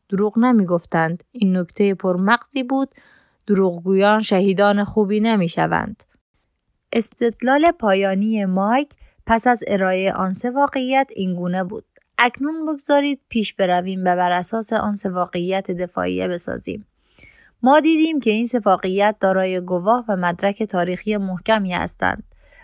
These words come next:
و اگر نگوییم نزدیک به همه پژوهشگرانی که این موضوع را بررسی کرده‌اند، از جمله شکگرایان می‌توانیم بگوییم اکثریت چشمگیر پژوهشگران آنها را قطعی می‌دانند.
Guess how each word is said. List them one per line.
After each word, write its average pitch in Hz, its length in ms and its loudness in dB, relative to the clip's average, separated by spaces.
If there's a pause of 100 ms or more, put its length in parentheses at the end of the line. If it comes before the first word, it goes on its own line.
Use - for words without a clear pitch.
(100)
و 208 160 4
اگر 208 280 2
نگوییم 220 600 0
نزدیک 185 380 -2
به 190 100 2
همه 180 340 -2
پژوهشگرانی 180 960 -2
که 208 120 -2
این 214 200 -4
موضوع 190 520 -2
را 202 140 4
بررسی 175 460 -2
کرده‌اند، 180 680 0 (460)
از 214 260 2
جمله 254 400 2
شکگرایان 180 800 2
می‌توانیم 254 600 -2
بگوییم 247 400 -4 (100)
اکثریت 190 920 0 (640)
چشمگیر 196 840 -2 (340)
پژوهشگران 196 840 2
آنها 196 360 2
را 220 200 2
قطعی 196 320 0
می‌دانند. 170 680 0